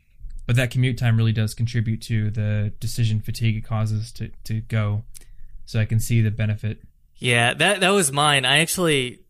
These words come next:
Speaker 2: did a trial at this one gym, um, and I may still do it because it has jujitsu, and I think that would be fun
Speaker 1: Oh,
Speaker 2: to,
Speaker 1: nice.
Speaker 2: to do some classes that are included. I didn't even try out the jujitsu class, but I, um, I, I went there and I was biking there, and it was about twenty minutes each way.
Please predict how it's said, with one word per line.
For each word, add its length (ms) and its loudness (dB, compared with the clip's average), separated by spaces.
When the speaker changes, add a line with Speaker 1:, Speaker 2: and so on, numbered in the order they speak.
Speaker 2:
did 220 2
a 120 2
trial 680 0
at 240 -10
this 200 0
one 240 -6
gym, 480 -4
um, 500 -8
and 340 -10
I 120 -12
may 320 -4
still 200 2
do 220 -2
it 100 -2
because 420 -6
it 120 -12
has 360 0
jujitsu, 840 -4
and 160 -10
I 180 -10
think 180 -12
that 100 -12
would 100 -12
be 120 -14
fun 320 -12
Speaker 1:
Oh, 40 -4
Speaker 2:
to, 220 -2
Speaker 1:
nice. 260 -4
Speaker 2:
to 60 -6
do 400 -8
some 220 -2
classes 440 0
that 120 0
are 40 0
included. 420 0
I 40 0
didn't 140 4
even 180 0
try 320 0
out 200 -2
the 80 -10
jujitsu 480 -8
class, 340 -6
but 300 -6
I, 380 2
um, 400 -2
I, 100 -6
I 100 -4
went 260 -4
there 140 -4
and 100 -4
I 40 -2
was 160 -4
biking 460 -4
there, 400 -12
and 100 -6
it 40 -2
was 120 0
about 240 0
twenty 260 -4
minutes 320 -2
each 240 -8
way. 340 -4